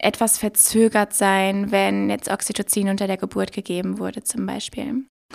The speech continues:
Auch das Risiko für eine postpartale Depression steigt,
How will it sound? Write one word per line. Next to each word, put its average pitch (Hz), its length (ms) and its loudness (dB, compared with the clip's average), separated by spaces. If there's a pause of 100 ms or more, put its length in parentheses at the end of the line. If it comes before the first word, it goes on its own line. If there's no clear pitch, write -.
(460)
Auch 240 100 0
das 240 280 2
Risiko 269 540 6
für 208 160 0
eine 214 180 2
postpartale 214 840 -2
Depression 220 880 4
steigt, - 880 0